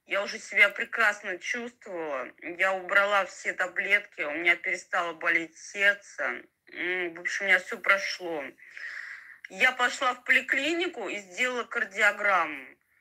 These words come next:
И, э, представляете, там врач, который меня даже в детстве лечила, ей под девяносто лет бабулька. И она мне сказала, она говорит:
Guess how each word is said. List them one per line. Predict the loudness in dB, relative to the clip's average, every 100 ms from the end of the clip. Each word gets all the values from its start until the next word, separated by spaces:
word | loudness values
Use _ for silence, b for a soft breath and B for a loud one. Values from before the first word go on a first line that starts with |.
| b b b b
И, | -8 -2 2 2 2 -2 -12 _ _ _ _ 0
э, | 0 2 0 -2
представляете, | -8 -4 6 8 8 4 -2
там | 0 0 -4
врач, | 4 6 6 4 -2
который | 0 0 4 6 6
меня | 6
даже | 4 2
в | -10
детстве | -4 -4 -4 -8 -10
лечила, | -10 -8 -4 -4
ей | -4 -6
под | -8 -12
девяносто | -6 -6 -6 -6 -2
лет | 2 4 2
бабулька. | 0 -6 -6 -8 -8 -6 -6
И | 4
она | 4 6 4
мне | 4 -4
сказала, | -4 -6 0 4 4 4
она | 6 4
говорит: | 2 -4 -8